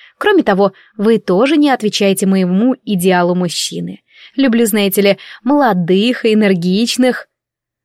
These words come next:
«Аллергичных, вы имели в виду?» язвит он в ответ. «К счастью, мы уже убедились, что вы не входите в список этих уникальных вампиров. Вы из обычных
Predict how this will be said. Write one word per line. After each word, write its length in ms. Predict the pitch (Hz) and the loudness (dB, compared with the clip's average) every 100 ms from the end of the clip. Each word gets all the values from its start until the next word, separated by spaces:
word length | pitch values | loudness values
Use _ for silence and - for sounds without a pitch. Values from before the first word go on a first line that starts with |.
| _ _ _ _ _ _ _ | _ _ _ _ _ _ _
«Аллергичных, 1160 | 196 214 233 233 220 214 370 - 208 175 - - | -2 2 4 4 4 2 0 0 -2 -2 -8 -10
вы 220 | 180 196 196 | -2 2 2
имели 280 | 185 175 | 2 2
в 60 | 170 | 0
виду?» 340 | 170 170 156 - _ _ - | -2 -2 -2 -4 _ _ -6
язвит 520 | 185 190 170 180 185 | 0 0 0 -2 -2
он 120 | 175 | -2
в 60 | 185 | -2
ответ. 480 | 190 170 - - _ _ _ _ _ _ | -2 -4 -6 -12 _ _ _ _ _ _
«К 60 | - | -6
счастью, 520 | - 392 370 311 311 | 0 2 2 2 2
мы 180 | - 262 | 2 2
уже 160 | 247 214 | 2 2
убедились, 520 | 196 185 202 208 - | 2 0 0 0 0
что 240 | - 185 | -2 -2
вы 320 | 165 160 254 330 | -2 0 2 2
не 120 | 285 | 0
входите 460 | - 208 196 190 | 0 0 0 0
в 40 | 185 | -4
список 440 | - 202 190 190 | -2 -2 -2 -2
этих 280 | 185 180 - - - | -2 -4 -8 -18 -8
уникальных 800 | 294 247 226 - 269 294 208 - | 2 2 2 -2 -2 0 0 0
вампиров. 580 | 196 202 175 170 165 - - _ _ - | 0 0 0 0 -2 -6 -20 _ _ -2
Вы 300 | 339 392 247 | 4 4 4
из 100 | 208 | 2
обычных 560 | 196 269 - 226 - | 2 0 0 -4 -4